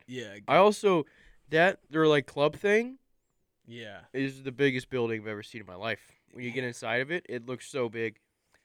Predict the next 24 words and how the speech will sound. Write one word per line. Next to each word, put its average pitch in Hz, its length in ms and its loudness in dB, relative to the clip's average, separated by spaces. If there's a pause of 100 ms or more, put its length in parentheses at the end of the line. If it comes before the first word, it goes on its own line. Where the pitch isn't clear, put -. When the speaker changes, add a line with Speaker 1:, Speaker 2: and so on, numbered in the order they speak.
(160)
Speaker 1:
I 127 60 -10
wonder 196 380 0
what, 123 380 -6 (560)
like, 135 240 -12
this 165 180 -4
movie's 165 340 -2
obviously 113 500 -4
setting 107 360 -14
up 98 180 -16
a, 85 260 -18 (200)
a 104 120 -18
sequel. 95 640 -16
Speaker 2:
Oh, 135 180 2
yeah, 131 220 2
it's - 200 -8
def-, 143 320 -2
Speaker 1:
And 107 100 -12
Speaker 2:
like 117 400 -4 (220)
Speaker 1:
And 117 260 -18
at - 200 -12
the - 140 -12
end, 135 580 -4
like, 98 240 -20 (220)
it 110 240 -20